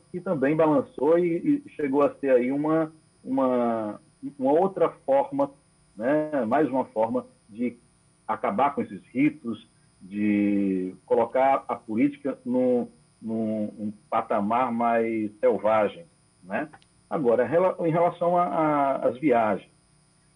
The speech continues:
bem, tem um certificado digital, covid, que começa a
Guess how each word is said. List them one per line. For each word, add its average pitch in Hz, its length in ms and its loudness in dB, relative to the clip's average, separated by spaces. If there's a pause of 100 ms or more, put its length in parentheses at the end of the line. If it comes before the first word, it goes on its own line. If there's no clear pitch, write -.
(120)
bem, 131 200 0
tem 175 120 -6
um 180 100 -2
certificado 110 600 -2
digital, 101 720 -2 (360)
covid, 101 560 -6
que - 100 -20
começa 113 580 -4 (160)
a 90 540 -4